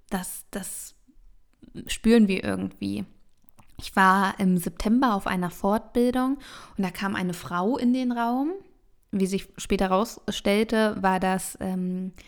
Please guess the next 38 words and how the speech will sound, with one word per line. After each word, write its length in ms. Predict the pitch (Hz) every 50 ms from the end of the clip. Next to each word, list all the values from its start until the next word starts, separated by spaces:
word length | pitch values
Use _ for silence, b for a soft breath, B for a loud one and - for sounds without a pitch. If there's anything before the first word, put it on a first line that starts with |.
| B B B B B -
die 380 | 202 190 185 185 180 185 185 - - - - - _ -
in 140 | - 190 175
Häkchen 380 | 175 196 208 - - 196 190 -
Ersatzdozentin, 1120 | 185 180 190 202 247 - - - - 185 180 180 - 208 185 185 185 202 202 214 214 190
weil 120 | 190 180
der 180 | 175 180 180 180
Dozent 520 | 175 185 185 180 - - 196 196 208 208 - -
sich 240 | 185 - 196 185 -
aus 120 | 190 185 -
gesundheitlichen 640 | 196 175 208 214 214 233 214 - 208 190 - 196
Gründen 520 | 190 196 196 196 196 - 202 190 185 185 - -
verspätet 760 | - - 196 190 - - - 196 226 247 - 208 190 - -
hat. 280 | - 233 285 - - - - - B B B B B B B B B B B B B B B B B B B B B B B - -
Und 140 | 196 196 185
ich 80 | 180
wusste 200 | 196 220 214 220
zu 120 | - - 190
dem 140 | 185 185 185
Zeitpunkt 440 | - 202 185 175 - 196 180 170
nicht, 300 | 185 185 202 - - -
dass 100 | 185 170
das 200 | - - 175 -
so 100 | - 185
ist 280 | - - 240 240 - -
und 160 | - 180 175
dass 120 | 185 175 -
das, 320 | - 190 190 - - -
ähm, 560 | - 190 180 185 185 180 185 185 180 196 214 190
die 120 | - 190
Dozentin 600 | 190 185 185 - - 190 190 214 220 262 240 233
ist. 320 | 233 233 254 269 - - -
Jedenfalls 460 | 214 202 247 262 254 - 220 214 -
kam 140 | - 202 190
diese 200 | 185 180 190 170
Frau 440 | - - - 190 190 214 269 302 -
in 100 | 208 190
den 160 | 185 180 175
Raum, 460 | 170 170 175 175 180 202 233 269